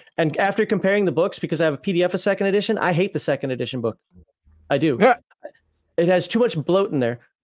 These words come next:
Speaker 1: But, uh, it, I just, I don't have time to, to do these comparisons when I've got a bunch of other videos I have to make. I have, uh, work I have to deal with. I have, uh, ta-, oh my God, taxes.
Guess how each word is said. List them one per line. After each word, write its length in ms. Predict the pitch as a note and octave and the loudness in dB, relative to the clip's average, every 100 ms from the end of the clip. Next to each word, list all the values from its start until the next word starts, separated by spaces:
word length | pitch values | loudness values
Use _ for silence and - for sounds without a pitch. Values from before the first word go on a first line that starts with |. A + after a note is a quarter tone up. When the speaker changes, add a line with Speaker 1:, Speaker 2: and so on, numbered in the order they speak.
| - | -2
Speaker 1:
But, 260 | F3 E3+ F3+ | -2 0 0
uh, 280 | E3 D#3+ - _ - B3+ | 2 0 -4 _ -8 -6
it, 200 | G3 - - | -2 -2 -2
I 80 | F#3+ | -2
just, 180 | G3 G3+ | -2 0
I 120 | G3 | 0
don't 140 | G#3+ A#3 | 2 2
have 160 | A3+ | 0
time 360 | - A3+ G#3+ E3+ | -2 0 0 0
to, 320 | F3+ F3 E3+ | 0 2 0
to 340 | E3 F3 D#3+ D#3 | 0 0 2 0
do 240 | C3+ F3+ | 0 0
these 180 | F3+ F3 | 0 -2
comparisons 760 | F3+ D#3 F#3+ G3 - F3 E3 | -2 -2 0 0 0 0 0
when 120 | E3+ E3 | 0 0
I've 120 | D#3+ | 0
got 120 | E3+ | 0
a 40 | D3+ | 0
bunch 180 | E3 E3 | -2 0
of 60 | |
other 120 | F#3+ G#3+ | 0 0
videos 340 | A3 A3 G#3 | 0 0 2
I 80 | G3+ | 0
have 160 | G3+ | 0
to 80 | G3+ | 0
make. 280 | G3+ G#3+ G#3 | 0 0 0
I 80 | D3+ | 0
have, 320 | D#3 D3+ C#3 | 2 0 0
uh, 220 | D3 C#3 | 0 0
work 280 | C#3 A3 A3 G3 | 0 -2 -2 -2
I 40 | |
have 160 | G3 G3 | -2 -4
to 80 | |
deal 260 | D#3 F#3+ F#3 | -2 0 2
with. 220 | G3 F#3+ | 0 2
I 80 | D3+ | 2
have, 340 | D3+ D3 C#3 C#3+ | 2 0 0 0
uh, 260 | C3+ C3 - _ _ _ _ | 0 -2 -4 _ _ _ _
ta-, 180 | - F#3 | -4 -2
oh 80 | E3+ | 0
my 120 | D3+ | -2
God, 240 | B2+ B2 - | -2 -2 -4
taxes. 480 | A#2+ A#2+ B2+ - | -6 -6 -10 -16